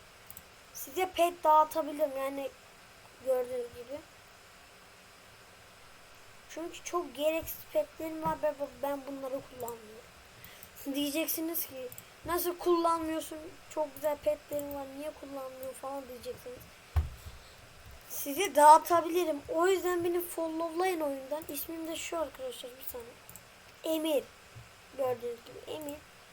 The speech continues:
Emir yazarsınız. Şöyle bir karakter olacak. O yüzden yani öyle bir karakter olacak.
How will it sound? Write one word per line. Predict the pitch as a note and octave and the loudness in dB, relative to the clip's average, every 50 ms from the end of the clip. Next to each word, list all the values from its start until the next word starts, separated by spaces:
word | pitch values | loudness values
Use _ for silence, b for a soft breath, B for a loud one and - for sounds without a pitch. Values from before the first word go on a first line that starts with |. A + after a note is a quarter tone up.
| - - - | -18 -12 -8
Emir | C#4+ D#4 E4 E4+ F4+ F4+ | -6 -2 0 2 2 4
yazarsınız. | E4 F4+ F#4+ F#4+ F#4 F4+ F4+ F4 E4+ D4 - - D4+ D4+ E4 F4+ F4+ F4 - - - - - - - - - - - - - - | 6 6 6 6 6 6 4 4 4 2 0 -6 -6 -6 -6 -6 -6 -6 -8 -12 -14 -18 -20 -20 -20 -20 -20 -20 -20 -20 -20 -18
Şöyle | - - - E4 E4 E4 D#4+ D#4+ | -10 -4 -2 -2 0 0 -2 -4
bir | D#4 | -2
karakter | - E4 D#4+ D#4 D#4 D#4 - D#4+ D#4+ | 0 0 2 2 2 0 0 -2 -2
olacak. | D#4 D4+ C#4+ C4+ B3+ - D#4+ D#4 - - - - - - - | 0 0 -2 -4 -4 -8 -10 -10 -12 -16 -20 -20 -16 -10 -8
O | D4 C#4+ C#4+ | -6 -6 -6
yüzden | C#4 B3+ - D4+ D4+ E4 F4+ F4 - - - | -6 -8 -8 -8 -8 -8 -8 -10 -12 -14 -12
yani | B4+ B4 B4 - - C4+ C4 | -12 -12 -12 -14 -10 -6 -4
öyle | B3+ C4+ C#4+ C#4+ | -2 -2 -2 -4
bir | C#4 - | -4 -6
karakter | - D4 C#4+ C#4+ C#4 - - C#4+ C4+ | -4 -2 -2 -2 -4 -4 -4 -4 -2
olacak. | B3+ A#3 A#3 A#3 - C4 C#4 D#4 | -2 -4 -6 -6 -6 -6 -4 -6